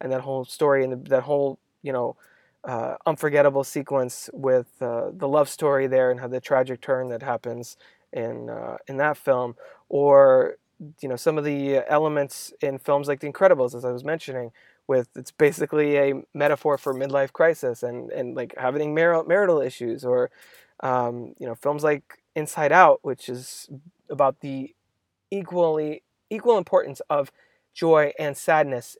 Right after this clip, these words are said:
in your life and how they kind of inform one another and how it's okay to feel sadness, that you shouldn't be perpetuate-, and that, that one specifically hold-, hey,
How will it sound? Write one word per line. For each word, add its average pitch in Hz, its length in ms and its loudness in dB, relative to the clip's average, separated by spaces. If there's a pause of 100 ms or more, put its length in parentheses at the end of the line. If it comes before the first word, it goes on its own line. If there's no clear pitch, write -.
in 143 140 -6
your 135 160 -4
life 131 300 -2
and 123 100 -10
how 131 140 -4
they 131 160 -6
kind 147 180 -8
of 139 80 -2
inform 160 520 -2
one 127 160 -4
another 123 480 -4 (360)
and 135 160 -2
how 139 160 0
it's - 140 -6
okay 180 300 0
to 165 80 -2
feel 131 220 -4
sadness, 120 460 -6
that 117 160 -8
you 120 100 -14
shouldn't 139 380 -10
be 131 260 -8 (260)
perpetuate-, 147 440 -4
and 143 100 0
that, 185 200 4
that 190 160 6
one 175 160 2
specifically 139 560 -2
hold-, 135 220 -4
hey, 139 160 2